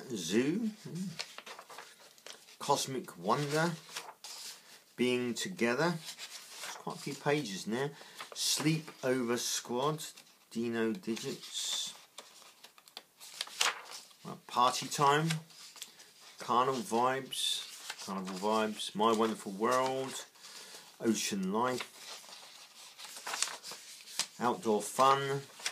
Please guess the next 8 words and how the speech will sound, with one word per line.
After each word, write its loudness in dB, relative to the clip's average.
Planet 2
Piggies. 0
Splish 0
Splash 0
Splosh. 0
Jumping. 0
Goodbye 4
from 4